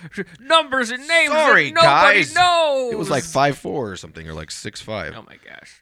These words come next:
Speaker 2: Um, well, he had, like, he had, like, three, three goals that game or something.
Speaker 1: That's great.
Speaker 2: Um, the format is completely di-, nope, not going into it.
Speaker 1: <laughs>
Speaker 2: Um,
Speaker 1: Yeah,
Speaker 2: so
Speaker 1: so
Speaker 2: the N H L
Speaker 1: economic,
Speaker 2: fan
Speaker 1: economic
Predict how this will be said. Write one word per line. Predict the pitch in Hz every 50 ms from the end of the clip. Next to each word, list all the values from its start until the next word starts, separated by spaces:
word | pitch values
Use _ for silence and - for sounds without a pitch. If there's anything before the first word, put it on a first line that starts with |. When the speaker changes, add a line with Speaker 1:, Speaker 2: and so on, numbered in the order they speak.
| _ -
Speaker 2:
Um, | 117 117 117 113 107 104 95 90 85 78 - _ _ _ _
well, | - 135
he | 143 143
had, | 147 147 - -
like, | 120 110 87 _ _
he | - 135 143
had, | 151 135
like, | 131 127 -
three, | - - - - 104 101 104 101 90 - _ _ _ _ _ _ _ _ _ _ _ _
three | - - 110
goals | 98 _ 95 90 85 85 -
that | - -
game | - - 90
or | 87
something. | - - - 104 - _ _ _ _ _
Speaker 1:
That's | 123 123 -
great. | - 107 107 117 -
Speaker 2:
Um, | 117 127 131 127 123 110 107 98 92 90 113 _ _ _ _ _ _ _ _ _ _ _ _ _ _ _ _ _ _ _ _ -
the | 113
format | - _ - 202 196 160 147 123
is | 107 95
completely | - - 104 - - - 127 127 110 110
di-, | 95 92 - - _ _ _ _ _ _ _
nope, | 87 87 85 95 - _ -
not | 90 87
going | - 107 98 107
into | 107 98 92 92
it. | 170 - -
Speaker 1:
<laughs> | - - 311 349 - - _ _ _ _ _ _
Speaker 2:
Um, | 127 131 135 127 123 117 110 101 95 - _ _
Speaker 1:
Yeah, | 196 185 -
Speaker 2:
so | - - 147 131
Speaker 1:
so | 127
Speaker 2:
the | 117 120 123
N | - 123 135
H | 175 - 202
L | 160
Speaker 1:
economic, | 131 190 196 208 202
Speaker 2:
fan | 139 127 143
Speaker 1:
economic | -